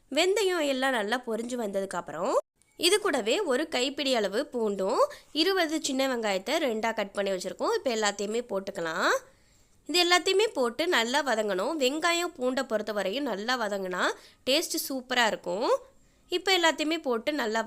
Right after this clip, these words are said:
வதக்கி விட்டுக்கோங்க. இந்த குழம்பு பொறுத்த வரையும் வெங்காயம் பூண்டு எல்லாமே நல்லா வதங்கி நல்லா மையா வதங்கினாதான் டேஸ்ட் சூப்பரா இருக்கும். இப்ப இந்த ஸ்டேஜ்ல நாம கிளீன் பண்ணி வச்சிருக்க பிரண்டையை இது போல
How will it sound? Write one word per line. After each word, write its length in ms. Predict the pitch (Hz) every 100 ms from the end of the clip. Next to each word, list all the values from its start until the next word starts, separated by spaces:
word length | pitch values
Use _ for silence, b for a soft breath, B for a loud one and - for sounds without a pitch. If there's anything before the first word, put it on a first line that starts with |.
| 196
வதக்கி 260 | 196 196 196
விட்டுக்கோங்க. 420 | 196 185 170 175 269 466 539 b b b b -
இந்த 120 | 311 311
குழம்பு 280 | 320 359 480 427
பொறுத்த 220 | 262 262 226
வரையும் 300 | 190 254 302
வெங்காயம் 600 | 233 269 311 277 262 311 -
பூண்டு 300 | 247 254 262 262
எல்லாமே 260 | 202 208 262 269
நல்லா 240 | 202 240 240
வதங்கி 480 | 202 220 226 214 226 427 B B -
நல்லா 200 | 220 277 302
மையா 320 | 226 233 254 330
வதங்கினாதான் 600 | 262 226 233 220 196 247 311
டேஸ்ட் 280 | 240 254 294 -
சூப்பரா 380 | 233 226 226 214
இருக்கும். 380 | 175 180 185 320 523 B B -
இப்ப 200 | 370 480 415
இந்த 120 | 302
ஸ்டேஜ்ல 420 | - 226 208 185 180 285 523 B -
நாம 220 | 277 311 311
கிளீன் 200 | 339 494
பண்ணி 120 | 415 269
வச்சிருக்க 300 | 233 220 262 247
பிரண்டையை 400 | 208 202 180 294 320
இது 120 | 233
போல 180 | 214 247